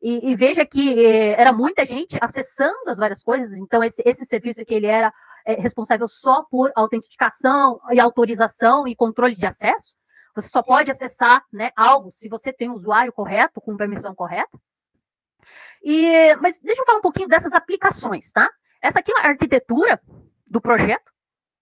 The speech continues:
Nós tínhamos em cima três aplicações principais. O modo de segurança, que eu falei rapidamente.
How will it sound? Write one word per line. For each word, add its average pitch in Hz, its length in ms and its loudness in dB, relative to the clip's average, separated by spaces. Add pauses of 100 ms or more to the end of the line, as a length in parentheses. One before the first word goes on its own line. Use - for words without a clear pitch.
(120)
Nós 254 180 -4
tínhamos 311 280 -8
em 254 80 -6
cima 247 260 -6
três 320 320 -4
aplicações 254 720 -6
principais. 220 680 -6 (640)
O 285 80 -4
modo 269 340 4
de 190 100 -16
segurança, 240 600 -4
que - 80 -12
eu 208 40 -14
falei 208 180 -4
rapidamente. 233 680 -6